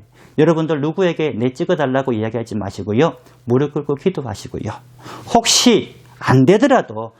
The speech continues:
괜찮다고 말씀을 하시고, 괜찮다고 말씀을 하시고 오히려 더 뜨겁게 충성하게 되면은 하나님께서 반드시 여러분들의 충성을 반드시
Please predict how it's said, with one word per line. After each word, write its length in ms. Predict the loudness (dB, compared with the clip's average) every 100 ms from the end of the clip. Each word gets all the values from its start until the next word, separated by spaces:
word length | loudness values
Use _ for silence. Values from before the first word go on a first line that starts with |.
| _ -8
괜찮다고 560 | -6 -4 -2 -2 -2
말씀을 420 | -4 -8 -8 -8
하시고, 560 | -8 -10 -4 -2 -2 -8 _ _ _
괜찮다고 480 | -2 0 0 0 0
말씀을 380 | -4 -6 -8 -8
하시고 360 | -12 -12 -14 -12
오히려 280 | -8 -8 -6
더 180 | -8 -10 _ 0
뜨겁게 360 | 0 0 -4
충성하게 580 | -16 -12 -8 -6 -4 -6
되면은 420 | -8 -4 0 0 -2 _ _ _ _
하나님께서 640 | -2 2 2 0 -4 -6
반드시 480 | -6 -6 -6 -4 -4
여러분들의 440 | -2 -2 -2 -4
충성을 460 | -2 -2 0 2 0 -2 -20 -10
반드시 720 | 0 2 4 2 2 -2 -2